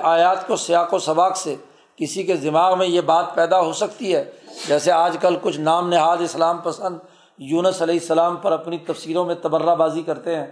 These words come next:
کہ نبی نے یہ غلطی کی، نبی نے یہ غلطی کی۔ نبوت کے منصب پر فائز ہونے کے بعد غلطیاں انبیاء علیہم السلام سے نہیں ہوتی، اور نبی سے اگر کوئی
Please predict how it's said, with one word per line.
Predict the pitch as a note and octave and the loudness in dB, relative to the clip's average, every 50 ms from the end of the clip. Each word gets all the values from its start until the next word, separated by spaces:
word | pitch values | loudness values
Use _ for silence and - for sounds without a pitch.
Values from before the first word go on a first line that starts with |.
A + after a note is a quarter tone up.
| - _ _ _ _ _ - | -14 _ _ _ _ _ -12
کہ | G3 | -10
نبی | C#3+ C#3+ D3+ D#3 D3 E3 E3 | -6 -4 -2 0 0 0 0
نے | D#3+ E3 D#3+ | 0 -2 -2
یہ | D3 D#3 E3 C#3 | -2 -2 -2 0
غلطی | D3+ D3+ D#3 D3+ D#3 D#3 | 0 -2 -2 -4 -4 -8
کی، | C3 C#3 D#3 D#3 | -6 -4 -6 -4
نبی | D3+ D3 D3 D#3+ | -4 -4 -4 -4
نے | D#3 D3+ | -4 -4
یہ | D3+ D3 C#3+ C3 | -4 -4 -4 -6
غلطی | C#3 C#3+ C#3 C#3 C#3 B2 | -6 -8 -8 -14 -16 -20
کی۔ | - - - _ _ _ _ _ _ _ _ _ - | -20 -20 -20 _ _ _ _ _ _ _ _ _ -8
نبوت | D3 C#3+ C#3+ D#3 F#3 F#3 F3+ G3+ A3 G#3+ A3 - - | -4 -4 0 0 0 0 2 0 0 0 -2 -6 -6
کے | F#3 D#3+ | -4 -2
منصب | D#3+ E3+ F3 - - G3+ G3 G3+ - - | -2 -2 -2 -2 -2 -2 -2 -2 0 -2
پر | F#3 F3 | -2 -4
فائز | - - D3 D#3 E3+ F#3+ F#3 F3+ | -2 -2 2 2 2 2 2 0
ہونے | F3 F3 F3 F3 | -2 -2 -2 -4
کے | E3+ E3+ E3 | -4 -4 0
بعد | D3+ E3 E3+ F3 E3+ - - - - _ _ _ _ _ _ | 2 2 2 2 0 -2 -8 -16 -20 _ _ _ _ _ _
غلطیاں | - C3+ C#3+ D#3+ F3 E3+ F3+ F3+ G3 G3+ G3+ G3+ G3 G3 - - - - _ _ _ - | -4 0 2 2 2 0 0 0 0 2 4 2 2 0 -4 -14 -20 -20 _ _ _ -6
انبیاء | D3+ D3+ D3 D#3 E3+ F#3 F#3+ F#3 | -4 -2 2 2 4 4 4 4
علیہم | F3+ F3+ E3+ E3+ | 2 0 0 -2
السلام | E3+ E3 - - D#3 D#3+ E3+ F3 | -4 -4 -2 0 2 2 2 0
سے | D#3+ - F3 | -2 -6 -6
نہیں | D#3 D3+ D#3+ E3+ E3 D#3 | -4 -2 -4 -2 -2 -2
ہوتی، | C3 - - B2 G#2 - - _ _ _ _ _ _ _ _ _ _ _ _ | -4 -6 -10 -16 -18 -18 -20 _ _ _ _ _ _ _ _ _ _ _ _
اور | _ A#2+ A2+ A2 A2 A2+ | _ -12 -8 -4 -4 -4
نبی | G#2+ B2+ D3 D3 E3+ G3+ F#3+ D#3 D3+ | 0 0 0 2 2 0 0 -2 -6
سے | C3+ D#3+ E3+ D#3+ | -4 0 0 2
اگر | D#3 D3+ F3 F#3 F#3+ | 2 4 4 2 2
کوئی | F#3 F3+ F#3 F3+ E3 C#3 - | 2 2 2 2 2 0 -2